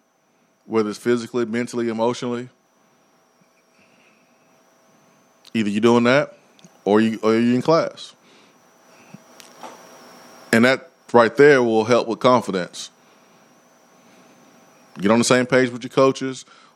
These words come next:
watch that film, communicate with them, ask them what, what, what do you need to do? What do, what they want to, what do they,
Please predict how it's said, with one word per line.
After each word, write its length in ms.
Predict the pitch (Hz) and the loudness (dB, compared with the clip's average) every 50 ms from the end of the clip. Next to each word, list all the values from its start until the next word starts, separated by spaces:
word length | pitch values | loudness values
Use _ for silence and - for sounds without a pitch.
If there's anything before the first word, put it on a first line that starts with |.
| _ | _
watch 240 | - 92 104 110 - | -2 -2 -2 0 2
that 180 | - 131 127 123 | 2 2 2 2
film, 500 | - 131 131 127 127 127 127 127 135 135 - _ _ _ _ _ _ _ _ _ _ _ _ _ _ _ _ _ _ _ _ | 0 0 0 0 0 -4 -6 -8 -12 -16 -20 _ _ _ _ _ _ _ _ _ _ _ _ _ _ _ _ _ _ _ _
communicate 480 | - - 107 117 120 117 131 127 127 123 | -10 -6 -4 -2 -2 0 2 2 2 4
with 180 | 131 127 123 - | 2 2 0 0
them, 280 | 131 127 131 131 127 - _ _ _ _ - | -4 -4 -6 -6 -10 -18 _ _ _ _ -8
ask 280 | 104 117 127 127 - | -4 -4 -4 -4 -6
them 360 | - 131 127 127 131 135 127 107 _ _ - | -8 -8 -6 -6 -8 -10 -14 -20 _ _ -16
what, 340 | - 82 113 123 - - - _ _ _ _ _ _ _ _ - - - _ _ _ _ - | -8 -4 -2 -2 -2 -4 -8 _ _ _ _ _ _ _ _ -20 -20 -20 _ _ _ _ 0
what, 320 | 101 113 131 127 - - _ _ _ _ | 2 4 4 2 2 -4 _ _ _ _
what 220 | - 107 123 123 113 | -4 -2 -2 0 0
do 60 | 123 | 0
you 100 | 123 131 | 0 0
need 180 | 135 135 135 - | 0 0 0 -2
to 60 | 143 | -2
do? 300 | 135 165 202 165 - - _ _ _ _ _ _ _ _ _ _ _ _ _ _ _ _ _ _ _ _ _ _ _ _ _ _ _ _ _ _ - | -2 -2 -2 -2 -6 -16 _ _ _ _ _ _ _ _ _ _ _ _ _ _ _ _ _ _ _ _ _ _ _ _ _ _ _ _ _ _ -8
What 180 | 107 113 117 113 | -6 -6 -4 -4
do, 100 | 123 120 | -6 -2
what 140 | - 117 120 | 0 2 2
they 180 | 113 123 127 127 | 4 4 2 2
want 220 | 123 131 131 127 | 2 0 -2 -2
to, 100 | 127 123 - | -6 -10 -8
what 200 | - 120 139 147 | -4 -2 -2 0
do 60 | 147 | 0
they, 280 | 131 127 127 127 127 | 0 0 0 0 -2